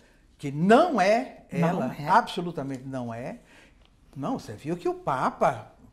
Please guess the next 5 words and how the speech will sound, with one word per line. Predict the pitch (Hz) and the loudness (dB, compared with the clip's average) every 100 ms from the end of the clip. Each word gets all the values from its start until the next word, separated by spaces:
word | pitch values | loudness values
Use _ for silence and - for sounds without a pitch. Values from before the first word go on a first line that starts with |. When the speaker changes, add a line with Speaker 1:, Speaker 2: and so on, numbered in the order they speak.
| _ | _
Speaker 1:
anterior | 123 135 147 127 127 143 196 254 - - - _ - | -16 -8 -6 -4 -2 0 2 2 -2 -12 -20 _ -14
e | 143 139 | -6 -4
o, | 143 - 147 | -4 -8 -12
e | |
João | 107 135 147 240 - | -8 0 2 2 0